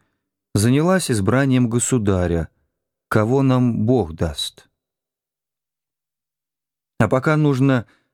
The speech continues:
соединиться против поляков и не давать казакам дурна никакого делати.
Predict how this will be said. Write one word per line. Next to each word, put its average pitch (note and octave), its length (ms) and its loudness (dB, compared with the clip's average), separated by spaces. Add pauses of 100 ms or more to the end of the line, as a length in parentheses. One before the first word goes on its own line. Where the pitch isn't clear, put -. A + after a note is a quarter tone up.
соединиться B2 800 0
против G2 440 -2
поляков B2+ 720 -2 (640)
и A2+ 80 4
не B2 120 2
давать B2 420 0
казакам B2 720 -2 (400)
дурна G#2+ 720 2 (120)
никакого G#2 680 0
делати. F#2+ 640 -4